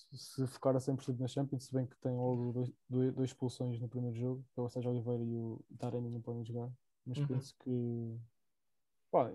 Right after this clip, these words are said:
Speaker 1: não digo
Speaker 2: Sim,
Speaker 1: é,
Speaker 2: e
Speaker 1: possível é, eh, impossível não é, eh, mas é difícil.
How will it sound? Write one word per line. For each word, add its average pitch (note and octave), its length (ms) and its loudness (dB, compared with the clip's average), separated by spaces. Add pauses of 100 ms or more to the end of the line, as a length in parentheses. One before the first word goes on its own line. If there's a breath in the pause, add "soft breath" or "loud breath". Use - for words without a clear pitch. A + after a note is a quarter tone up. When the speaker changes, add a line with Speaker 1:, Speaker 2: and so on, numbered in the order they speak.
(240)
Speaker 1:
não D3+ 160 4
digo D3+ 160 10
Speaker 2:
Sim, E3 240 10
Speaker 1:
é, C3 200 6
Speaker 2:
e B2 220 -4 (240)
Speaker 1:
possível A3+ 400 12
é, B2 240 10 (380)
eh, D3+ 240 10
impossível E3+ 420 8
não F3 180 6
é, A3 220 2 (680)
eh, G2+ 280 -2 (200)
mas D3 240 2
é D3 160 8
difícil. C3 420 6